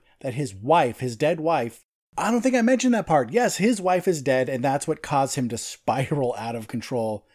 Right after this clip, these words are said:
And not out of control per se, but just spiral and go live in the woods. So he pulls out this tape that his wife made him for his birthday of her singing Bruce Springsteen's I'm on Fire. And if you could watch that scene and not cry,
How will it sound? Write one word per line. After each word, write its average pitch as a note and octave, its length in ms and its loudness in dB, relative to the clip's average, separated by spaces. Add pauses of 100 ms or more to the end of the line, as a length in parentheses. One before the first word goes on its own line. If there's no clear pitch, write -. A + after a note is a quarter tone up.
(200)
And D#3 100 -4
not G#3 160 2
out C#3 160 2
of - 60 -16
control C3 320 -2
per A#2+ 120 -4
se, G#2 160 -6
but A2 100 -4
just - 280 -6
spiral C3+ 640 -2 (420)
and B2+ 260 -2
go C#3+ 240 2
live B2+ 540 -2
in A#2+ 200 -2
the G#2 80 -4
woods. G2 440 -12 (340)
So D3+ 220 0
he D3+ 160 -2
pulls A3 400 0
out A3 100 -2
this F#3+ 160 -2
tape B2 300 -4
that C3+ 140 -2
his B2+ 180 -4
wife C3+ 540 -2 (340)
made C#3 300 0
him B2 180 -2
for C3 160 -2
his B2+ 160 -4
birthday A2 460 -2
of - 140 -12 (280)
her E3+ 320 -2
singing C3 400 0
Bruce C#3+ 280 -2
Springsteen's B2 560 -6 (120)
I'm B2 260 -4
on A#2+ 180 -4
Fire. G2+ 580 -8 (120)
And C#3+ 280 -2
if C3 160 -6
you D#3+ 180 0
could G3+ 180 -6
watch D#3+ 300 2
that E3 180 -4
scene C#3+ 300 -2
and A2 220 -2
not B2+ 280 -4
cry, F2 540 -8